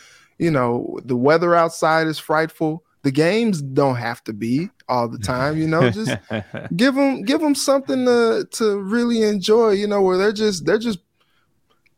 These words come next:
Speaker 1: pouring 'em back, you know, in the fourth quarter, they're good because the Vikings are up by fifteen, twenty points, you know, it's great. Just great times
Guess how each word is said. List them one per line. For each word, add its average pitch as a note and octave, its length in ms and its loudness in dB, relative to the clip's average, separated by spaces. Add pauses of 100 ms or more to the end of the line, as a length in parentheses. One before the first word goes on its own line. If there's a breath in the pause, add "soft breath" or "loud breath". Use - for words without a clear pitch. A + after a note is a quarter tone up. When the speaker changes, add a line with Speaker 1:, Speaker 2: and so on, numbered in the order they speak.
(120)
Speaker 1:
pouring G#3 320 2
'em A3 140 0
back, G3+ 480 0 (180)
you - 100 -4
know, D3+ 140 2
in D3 60 0
the C#3+ 60 0
fourth F#3 320 0
quarter, F#3+ 320 2
they're E3+ 160 4
good E3 400 2
because C3+ 280 -2
the C3 80 -2
Vikings C#3+ 460 0
are C#3+ 160 4
up D3 120 -2
by D3 160 2
fifteen, D3+ 640 -2
twenty D3+ 300 -4
points, D3 600 -6
you B2+ 140 -2
know, C3 220 2
it's C#3+ 180 -2
great. B2 400 -2 (240)
Just D3 300 -6
great D3 280 2
times C3+ 560 -4